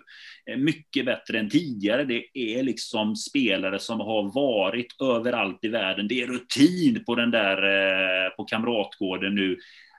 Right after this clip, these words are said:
Ja, det skulle vara väldigt inspirerande att få vara del utav den truppen, så jag hoppas ju att klubben borde ju vara ganska attraktiv för unga spelare att komma till nu med vad som,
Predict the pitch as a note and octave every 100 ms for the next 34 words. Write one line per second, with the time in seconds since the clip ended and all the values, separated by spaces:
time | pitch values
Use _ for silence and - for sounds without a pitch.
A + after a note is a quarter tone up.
0 | - A2+ A#2+ - B2 B2 A2+ C3 B2 G2+
1 | A#2+ A2 - - A#2+ G3 C#3 G2+ G2 G#2
2 | G2 - G#2 G#2+ G#2+ G2+ C#3 A2+ G2 G2+
3 | G#2 G2 F#2 G#2+ G2+ _ G2+ F#2+ A#2 A2
4 | B2+ B2 - - - G#2+ G#2 F#2+ - A#2
5 | F#2+ - B2 D3 A2 G2+ C#3+ C3+ G#2+ C#3
6 | - - C3 - - F#2+ - G2+ - G#2
7 | G#2+ _ _ _ D3 A2+ - - D#3+ A2
8 | G2 F2+ - C3+ - - C#3+ D#3 G2 G#2
9 | G2 B2 B2 B2+ A#2+ A#2